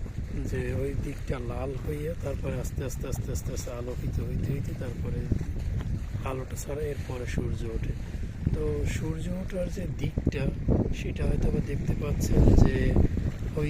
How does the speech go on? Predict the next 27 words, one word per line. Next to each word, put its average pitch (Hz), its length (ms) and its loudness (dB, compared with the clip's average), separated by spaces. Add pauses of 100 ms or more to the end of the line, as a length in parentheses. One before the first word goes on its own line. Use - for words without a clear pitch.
দিকটা 143 360 -2 (480)
সূর্য - 280 6 (220)
উঠবে, - 280 8
আহ, - 1600 8 (100)
কিছুক্ষণ - 440 8 (100)
পরে, - 200 8 (240)
সেই - 220 8
জন্য - 240 8
আর - 140 6
কি - 80 6 (220)
ওইরকমভাবে - 500 2 (100)
লাল - 220 2
হয়ে - 260 0
আসতেছে। - 600 6 (1040)
যদিও - 280 0
অতটা - 320 -2
ক্লিয়ার - 340 4 (100)
দেখা - 280 -2
যায় 156 160 -2
না - 120 0
এখান - 180 4 (100)
থেকে, - 200 2 (140)
কুয়াকাটার - 580 0
মতো - 180 2 (160)
অতটা - 420 -2
ক্লিয়ার 131 420 -4
আসে - 160 -4